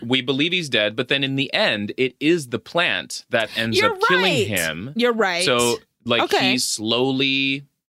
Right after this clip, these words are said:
Speaker 1: succumbs to the injuries that he sustained from that plant attack. So I'm giving it to, to Fregi being
Speaker 2: You know
Speaker 1: eaten,
Speaker 2: what?
Speaker 1: or at least
Speaker 2: Me
Speaker 1: attacked by
Speaker 2: too.
Speaker 1: that plant. Yeah.
Speaker 2: Yeah,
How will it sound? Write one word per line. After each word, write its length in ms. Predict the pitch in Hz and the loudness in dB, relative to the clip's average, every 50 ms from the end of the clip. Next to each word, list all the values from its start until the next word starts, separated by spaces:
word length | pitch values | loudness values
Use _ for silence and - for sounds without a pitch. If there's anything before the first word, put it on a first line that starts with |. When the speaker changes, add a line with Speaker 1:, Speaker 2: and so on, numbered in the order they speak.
| _ | _
Speaker 1:
succumbs 840 | - - - - 131 - - 127 135 147 131 117 113 117 120 113 - | -6 -4 -4 -4 -6 -4 -2 -2 0 0 0 -2 -2 -2 -2 -2 -2
to 120 | - 123 | -4 -4
the 160 | 104 117 - - | -4 -4 -4 -2
injuries 460 | 117 120 120 107 117 110 107 101 95 | -2 -2 0 0 0 0 0 0 0
that 120 | 104 95 | -2 -2
he 120 | 95 107 101 | -2 -4 -4
sustained 680 | - - 110 104 - - - 120 117 107 98 95 95 | -4 -4 -2 -4 -4 -2 -2 -2 -2 0 -2 -4 -6
from 180 | - 107 98 95 | -8 -8 -4 -2
that 180 | 92 90 - | -2 -4 -4
plant 300 | - - 107 110 113 117 | -4 -4 -4 -4 -4 -4
attack. 360 | 113 - - 98 90 92 92 - | -8 -8 -4 -2 -2 -2 -2 -4
So 160 | - 98 90 | -4 -2 0
I'm 140 | 92 113 131 | 0 0 -2
giving 240 | 147 165 160 160 | -2 -4 -2 -2
it 120 | 170 165 - | -4 -4 -4
to, 100 | 170 156 - - - _ _ | -8 -10 -10 -14 -20 _ _
to 100 | - 135 | -6 -6
Fregi 540 | 127 - - 123 139 165 185 175 160 175 175 | -6 -2 -2 0 0 0 0 0 -2 -4 -2
being 300 | 139 151 151 151 147 147 | -2 -2 0 0 -2 -2
Speaker 2:
You 100 | 247 254 | -2 0
know 140 | 262 269 262 | 0 2 2
Speaker 1:
eaten, 80 | 269 269 | 2 2
Speaker 2:
what? 260 | 277 277 285 269 - - | 2 2 0 -2 -4 -6
Speaker 1:
or 160 | - 127 131 | -2 0 0
at 80 | 262 277 | 0 0
least 160 | 302 - 202 | 0 0 2
Speaker 2:
Me 180 | 214 214 220 220 | 2 2 2 2
Speaker 1:
attacked 220 | 214 - 220 220 | 2 2 2 2
by 160 | 220 160 160 156 | 2 2 0 2
Speaker 2:
too. 100 | - 165 | 2 2
Speaker 1:
that 240 | 160 160 139 123 | 2 2 2 2
plant. 400 | 185 180 190 170 104 - - - - _ | 0 0 0 0 -2 -4 -8 -14 -18 _
Yeah. 200 | - 196 240 - | -4 -2 0 2
Speaker 2:
Yeah, 280 | - 180 165 135 104 - | 2 2 0 -2 -4 -8